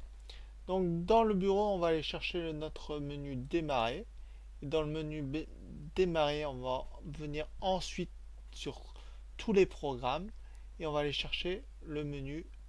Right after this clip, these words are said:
accessoires. Donc je clique sur accessoires et ensuite, vous voyez, on a le logiciel Paint.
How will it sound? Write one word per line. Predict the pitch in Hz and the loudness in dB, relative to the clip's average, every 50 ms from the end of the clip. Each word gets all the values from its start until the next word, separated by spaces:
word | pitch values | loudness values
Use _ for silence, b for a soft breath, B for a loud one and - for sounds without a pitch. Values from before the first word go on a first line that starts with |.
| - - | 2 4
accessoires. | 208 196 - - - 196 - - - - 143 120 113 - - - b b b b b b b b b - - - - - - - - - - - - - - - - | 4 4 4 2 -2 -2 -4 -4 -8 -10 -10 -10 -10 -12 -12 -14 b b b b b b b b b -14 -14 -14 -14 -14 -14 -14 -14 -14 -14 -14 -14 -14 -14 -12 -10
Donc | 135 127 | -8 -6
je | 120 117 | -6 -6
clique | 123 - - - 190 202 190 | -6 -6 -4 -2 -2 -2 -2
sur | - - 180 160 | -4 -2 0 2
accessoires | 151 143 - - - 139 - - - 147 135 139 156 190 226 233 b b b b b b b b b b b - - - - | 2 2 0 -4 -8 -8 -8 -8 -6 -4 -2 0 0 -2 -2 -6 b b b b b b b b b b b -14 -12 -8 -6
et | 151 | -6
ensuite, | 139 127 - - - 202 202 | -4 -4 -4 -2 -2 -4 -4
vous | - - - - - - - - - - - - | -6 -10 -12 -14 -14 -14 -14 -14 -14 -14 -14 -10
voyez, | - 147 139 160 190 208 214 196 - | -6 -2 0 2 2 2 2 0 -4
on | 202 175 156 156 | -4 -2 0 0
a | 165 180 | 0 2
le | 185 180 175 | 2 2 2
logiciel | 170 175 180 175 165 175 160 - - 175 156 143 | 2 2 2 2 0 -2 -4 -2 -2 0 0 0
Paint. | - - 147 - | 0 -2 -2 -4